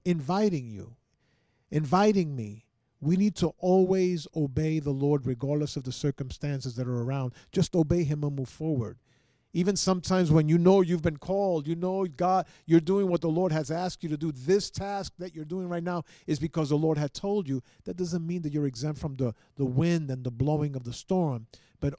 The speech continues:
always obey the Lord when he invites you. The second thing I see here that's important for us to be reminded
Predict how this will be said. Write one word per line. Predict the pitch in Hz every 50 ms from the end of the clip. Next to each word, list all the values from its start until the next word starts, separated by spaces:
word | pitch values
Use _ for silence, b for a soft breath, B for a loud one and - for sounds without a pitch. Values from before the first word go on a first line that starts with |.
| _
always | - 180 180 185 185 185 180 185 185 180 180 180 175 160 - - -
obey | 160 147 139 123 135 151 147 147 147 147 147 143 143 147 - _ _ _ -
the | 127 135
Lord | 127 127 135 135 139 139 139 139 139 139
when | - 127 123
he | 117 123 127
invites | 127 117 110 110 123 123 127 - - -
you. | - 135 139 - - _ _ _ b b b b b b b b
The | - 165
second | - 233 240 - 233 196
thing | - 208 175
I | 160 151
see | - - 185 170
here | 147 160
that's | 143 139 131 -
important | 139 123 - - 170 165 156 123
for | - - 151
us | 135 -
to | - 151
be | 135 135
reminded | 131 131 131 139 147 165 170 160 139 131 127